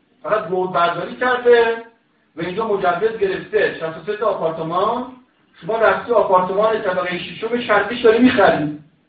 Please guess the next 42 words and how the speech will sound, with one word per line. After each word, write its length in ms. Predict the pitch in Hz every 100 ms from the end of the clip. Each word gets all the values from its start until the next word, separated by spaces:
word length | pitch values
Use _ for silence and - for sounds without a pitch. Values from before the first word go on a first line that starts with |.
| _ -
آپارتمان 400 | - 175 185 180
ششم 240 | 185 185
شرقی 340 | 185 170 240 -
کو؟ 300 | 262 277 - - _ _ _ - _ -
اصلاً 160 | - 202
وجود 260 | 196 190 185
خارجی 280 | 170 190
نداره 440 | 254 254 214 180 -
که. 300 | 139 - - _ _ _
پس 160 | 175 185 170 151
بیع 580 | 233 269 - 196 196 196
عین 340 | 196 196 190
معین 520 | 185 180 175 233 233
که 160 | 226 196
نیست. 240 | 156 - _ _ _ _ - - _ _ _ _ _
کلیه 520 | - 262 254 247 262
فعل 220 | 262 254
معین 460 | 247 226 208 240 254
هم 120 | 254
نیست. 420 | 269 240 - - - _ _ _
به 100 | 165
همون 180 | 196 -
دلیلی 300 | 196 196 196
که 80 | 190
من 60 |
عرض 320 | 185 170 160
کردم، 540 | 175 165 156 214 233 - - _ _
این 140 | 190
نیست 160 | 247 247
که 280 | 240 202 - _
چند 300 | - 190 190
تا 60 | 202
آپارتمان 460 | 190 185 202 190
آماده 360 | 214 180 180 196
باشه 320 | 196 202 196
یکی 200 | 202 -
از 200 | 180 175
چند 180 | 165 165
تا 60 | 175
به 120 | 160
شما 220 | 156 151
بفروشم. 680 | 147 143 131 127 117 104